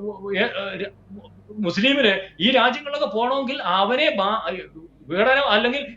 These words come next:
ഈ ടെററിസ്റ്റ് ഗ്രൂപ്പിന്റെ ആളാണോ എന്ന് വളരെ മോശമായിട്ട് പരിശോധിക്കും. ഇപ്പൊ അഖില, അഖില മാന്യമായിട്ട് ജീവിക്കുന്ന ഒരു മുസ്ലിം ആണെന്ന് കരുതിക്കോ, അല്ലെ ഞാൻ മാന്യമായിട്ട് ജീവിക്കുന്ന ഒരു മുസ്ലിമാണ്, ഞാൻ രാജ്യസ്നേഹിയാണ്, എനിക്ക് ഈ മാതിരിയുള്ള ചിന്തയൊന്നുമില്ല.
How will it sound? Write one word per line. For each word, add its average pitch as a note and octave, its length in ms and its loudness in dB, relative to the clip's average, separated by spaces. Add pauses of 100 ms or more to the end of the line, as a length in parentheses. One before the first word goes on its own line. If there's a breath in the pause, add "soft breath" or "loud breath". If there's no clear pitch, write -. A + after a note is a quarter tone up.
(140)
ഈ A#3 140 -2
ടെററിസ്റ്റ് A#3+ 520 0
ഗ്രൂപ്പിന്റെ B3+ 380 0
ആളാണോ C4+ 480 4
എന്ന് C#4 120 0
വളരെ A#3 360 2
മോശമായിട്ട് D4 460 0
പരിശോധിക്കും. C4 400 -4
ഇപ്പൊ A3 120 0
അഖില, B3+ 320 0 (360 soft breath)
അഖില A3+ 180 2
മാന്യമായിട്ട് C4+ 420 2
ജീവിക്കുന്ന C4+ 380 -6
ഒരു C4+ 200 2
മുസ്ലിം C#4 360 -4
ആണെന്ന് C4+ 200 0
കരുതിക്കോ, A3+ 260 0
അല്ലെ A#3 120 0
ഞാൻ B3 220 2
മാന്യമായിട്ട് C4+ 360 2
ജീവിക്കുന്ന C4 320 -6
ഒരു C4+ 60 -2
മുസ്ലിമാണ്, A#3 460 -2
ഞാൻ A#3 160 0
രാജ്യസ്നേഹിയാണ്, A#3+ 720 0
എനിക്ക് B3 220 -4
ഈ B3 40 -2
മാതിരിയുള്ള B3 320 0
ചിന്തയൊന്നുമില്ല. A#3+ 800 -2